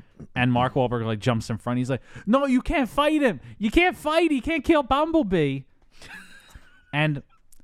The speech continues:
he's like, he swings his arm to stop Optimus Prime. And the thing that has attached himself to him folds out, and it turns into Excalibur.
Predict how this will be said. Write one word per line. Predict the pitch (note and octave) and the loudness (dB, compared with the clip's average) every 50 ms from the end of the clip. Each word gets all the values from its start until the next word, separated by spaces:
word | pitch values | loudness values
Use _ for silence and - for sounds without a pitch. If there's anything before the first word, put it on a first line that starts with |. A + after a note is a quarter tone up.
| - - F#3+ | -10 -4 0
he's | - F3 D#3+ - | 0 0 2 2
like, | E3 C#3 A#2+ - - | 0 0 -2 -4 -10
he | - - D#3+ | -4 -2 -2
swings | - - - - C#3+ C#3+ C#3+ C3+ A#2 G#2 G2 F#2+ G#2 - - | -2 0 0 0 0 0 0 0 -2 -4 -6 -8 -10 -6 -4
his | C#3 C3 A#2 | -2 -2 -2
arm | C#3 A#2+ A#2 G#2+ F#2+ E2 D2 E2+ G#2 - _ _ _ _ _ _ _ _ _ _ | -2 -4 -4 -6 -6 -8 -12 -14 -18 -20 _ _ _ _ _ _ _ _ _ _
to | - C3+ | -2 -2
stop | - - - E3 C3 A#2 A#2 - | -2 0 0 0 0 0 0 0
Optimus | A#2+ A2 G#2 - A2 G#2 - - | -2 -2 -2 -4 -8 -10 -10 -10
Prime. | - - A2+ F2+ D#2+ A1 A1 B1+ - - _ _ _ _ _ _ _ _ _ - | -10 -10 -10 -10 -10 -12 -16 -18 -18 -20 _ _ _ _ _ _ _ _ _ -2
And | A2 A2 | -2 -2
the | G#2+ | 0
thing | - C3+ B2+ | 0 0 0
that | A#2+ A#2+ | 2 0
has | A2+ G2+ F#2 | -2 -2 -2
attached | - B2 A#2+ - - | -2 -2 -2 -2 -4
himself | A2+ - - G2+ - | -4 -4 -4 -4 -6
to | - F#2+ | -6 -8
him | F2 E2+ - - _ _ _ _ _ | -8 -8 -10 -14 _ _ _ _ _
folds | _ - - A2+ A2 G2 | _ -4 -2 -2 -2 -2
out, | G2+ F#2 F2 - _ _ _ _ _ _ _ _ - | -4 -6 -6 -10 _ _ _ _ _ _ _ _ -8
and | A#2 G#2+ | -6 -6
it | G#2 | -6
turns | G2 G#2+ A2 G#2+ G2+ | -2 -2 0 0 0
into | G2+ F#2+ - - F2+ - - - - | -2 -4 -6 -8 -10 -10 -12 -16 -20
Excalibur. | - - - - - - - G2+ F#2 F2+ E2 D#2+ - - - - - | -16 -14 -12 -12 -10 -8 -6 -6 -6 -8 -10 -12 -14 -14 -16 -18 -20